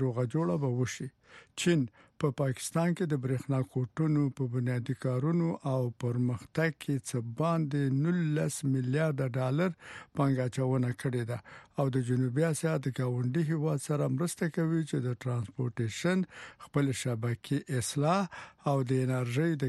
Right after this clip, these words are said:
کمښت غم وخوري. دواړو هیوادونو ژمنه وکړه چې د څو میلیاردي ډالرو د چین پاکستان دوه اړخیز اقتصادي دهلیز همکاري افغانستان ته غځوي چې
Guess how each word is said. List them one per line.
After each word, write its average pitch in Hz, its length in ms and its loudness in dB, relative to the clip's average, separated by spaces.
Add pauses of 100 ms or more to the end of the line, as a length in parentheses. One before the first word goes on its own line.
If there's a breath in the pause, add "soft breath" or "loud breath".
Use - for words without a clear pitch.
(100)
کمښت 139 420 0 (220)
غم 127 320 2
وخوري. - 380 -4 (720 loud breath)
دواړو 190 280 6 (120)
هیوادونو 175 580 2
ژمنه 165 320 4
وکړه 151 460 2 (120)
چې 139 100 0 (100)
د 127 180 0
څو 135 120 -2 (220)
میلیاردي 127 580 0 (200)
ډالرو 139 500 0 (160)
د 120 160 -2
چین 135 160 2 (140)
پاکستان 131 760 -2
دوه 127 220 -2
اړخیز 127 440 -4 (120)
اقتصادي 123 640 -4
دهلیز 131 420 0 (540 loud breath)
همکاري 135 640 0 (220)
افغانستان 127 760 0
ته 165 160 0
غځوي 120 480 0 (440 loud breath)
چې 151 120 2